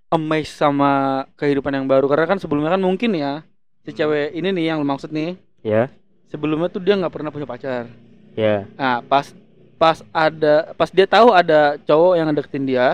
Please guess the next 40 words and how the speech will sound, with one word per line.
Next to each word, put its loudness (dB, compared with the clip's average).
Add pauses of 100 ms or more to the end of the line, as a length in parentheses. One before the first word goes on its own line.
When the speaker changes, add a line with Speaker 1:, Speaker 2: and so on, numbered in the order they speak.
(540)
Speaker 1:
yang -6
berani 2
ngajak -2
jalan -6
dia, -12 (460)
dia -2
seneng 0
Speaker 2:
Ya. 2
Speaker 1:
nih. 4 (280)
Speaker 2:
Ah. -12
Speaker 1:
Dia -2
update -6
deh -2
tuh. -10
Mungkin -4
ya, -2 (100)
gua -2
nggak 0
tahu. -2
Speaker 2:
Eh, -8
Speaker 1:
Tapi -6
Speaker 2:
tapi -4
Speaker 1:
sampai -2
sekarang -2
masih -6
kayak -8
gitu? -10 (760)
Speaker 2:
Masih, -4
masih. -4
Speaker 1:
Oh. -4
Speaker 2:
Kebiasaan -6
sih -14
kayaknya. -20 (440)
Kebiasaan -8
dia. -8 (340)
Speaker 1:
Terus? -10
Speaker 2:
Cuman -6
gua, -2 (240)
gua -4
orangnya -6